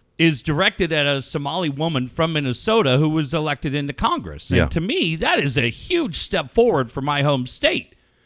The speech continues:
Speaker 1: And this friend that I was having a conversation with tonight said, "Did you see her return to the airport?" I said, "No, she went back to Minneapolis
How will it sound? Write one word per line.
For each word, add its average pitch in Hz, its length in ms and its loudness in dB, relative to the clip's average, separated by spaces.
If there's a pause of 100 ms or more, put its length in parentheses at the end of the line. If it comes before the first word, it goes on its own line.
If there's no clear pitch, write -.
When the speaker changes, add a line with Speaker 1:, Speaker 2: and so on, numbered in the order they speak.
(460)
Speaker 1:
And 156 560 0 (120)
this 170 200 -2
friend 220 240 0
that 190 100 0
I 160 140 -2
was 151 200 -4
having 147 260 0
a 131 40 -6
conversation 156 720 -2
with 131 160 -2
tonight 156 360 -6
said, 120 300 -2
"Did 156 300 0
you 180 160 -2
see 175 320 -4
her 147 200 2
return 139 460 -2
to 131 60 -2
the 123 160 0
airport?" 117 420 -2
I 98 100 -4
said, 131 240 -4
"No, 175 220 0
she - 160 -4
went 143 220 -2
back 135 220 -2
to - 60 -10
Minneapolis 120 840 -4